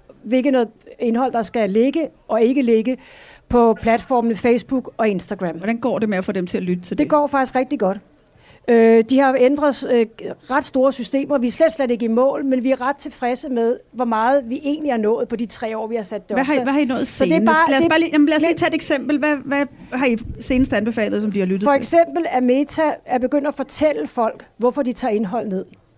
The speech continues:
Speaker 1: I gamle dage, så tog de jo bare indhold ned og fortalte ikke folk,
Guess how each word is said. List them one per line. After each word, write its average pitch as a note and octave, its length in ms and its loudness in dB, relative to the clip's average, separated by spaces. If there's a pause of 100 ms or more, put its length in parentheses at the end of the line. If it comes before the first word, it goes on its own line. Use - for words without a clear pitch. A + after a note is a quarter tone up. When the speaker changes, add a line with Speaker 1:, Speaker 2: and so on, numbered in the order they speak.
(580)
Speaker 1:
I C#4 60 0
gamle D4 340 2
dage, C4 260 2
så D4+ 120 -6
tog D#4 160 -2
de C4 40 2
jo B3+ 60 0
bare C4 260 2
indhold B3 380 0
ned C#4 200 4 (200)
og B3 120 -4
fortalte C4 500 -2
ikke B3+ 120 -4
folk, A#3 260 -2